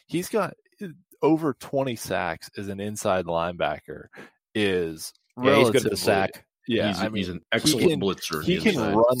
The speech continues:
Speaker 1: that,
Speaker 2: Good at the
Speaker 1: that
Speaker 2: cross blitz.
Speaker 1: A gap
Speaker 3: Mm.
Speaker 1: cross blitz, exactly. You know, as, as good as anyone we've had since Ferrier was here. Um, and maybe, you know, Timmons too. Ferrier and Timmons ran that really well
Speaker 3: Mm-hmm.
Speaker 1: together.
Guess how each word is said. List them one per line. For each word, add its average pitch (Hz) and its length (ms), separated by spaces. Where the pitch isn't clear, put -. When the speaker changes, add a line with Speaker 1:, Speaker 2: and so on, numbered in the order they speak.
Speaker 1:
that, 95 300
Speaker 2:
Good 202 140
at 104 40
the 95 80
Speaker 1:
that 87 40
Speaker 2:
cross 127 240
blitz. - 400
Speaker 1:
A 113 160
gap 107 260
Speaker 3:
Mm. 95 60
Speaker 1:
cross 87 240
blitz, - 280
exactly. 80 680
You 110 160
know, 90 220
as, 123 440
as 117 220
good 151 300
as 131 140
anyone 120 420
we've 92 180
had 92 320
since 92 320
Ferrier 82 560
was - 180
here. - 260
Um, 80 500
and 156 400
maybe, 113 500
you 113 80
know, 80 260
Timmons 76 380
too. 90 180
Ferrier 143 320
and 104 100
Timmons 87 320
ran 85 140
that 71 160
really 85 240
well - 220
Speaker 3:
Mm-hmm. 135 120
Speaker 1:
together. 156 320